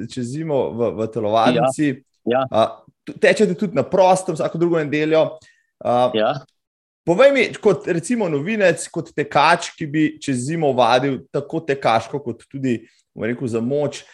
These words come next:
Speaker 1: kam in kdaj, a, bi se mogel oglasiti, a, kako se priključ-, bi se lahko priključil vaši skupini,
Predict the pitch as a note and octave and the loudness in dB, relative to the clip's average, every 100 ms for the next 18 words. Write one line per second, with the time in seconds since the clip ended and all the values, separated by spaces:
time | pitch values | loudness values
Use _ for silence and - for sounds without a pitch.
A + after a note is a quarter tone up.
0 | _ - F3 G#3 G#3 - D#3+ C#3 B2 D3+ | _ 0 4 4 2 -2 -4 0 4 4
1 | E3+ E3+ D3+ _ _ _ _ _ - A#2 | 6 4 0 _ _ _ _ _ 2 2
2 | B2+ C3+ D3 D#3 D#3+ C3+ C3 B2 - F#3 | 2 -2 -2 -2 0 0 -2 -2 -4 -4
3 | E3+ - - - B2+ B2+ G#2+ C3+ - F3+ | -4 -10 -8 2 6 6 4 -2 -4 -2
4 | D#3+ - - C#3 - E3 - - B2+ C#3+ | 0 -2 -2 -4 -4 -6 -6 -8 -8 -8
5 | C3 A#2 B2 C3+ F3 D#3 C#3 - D#3 D3+ | -8 -2 0 0 -2 -2 -2 -4 -6 0
6 | A#2+ A2 C#3 C3 B2+ C3 C3 B2 | 2 2 -2 -12 -12 -6 -2 -2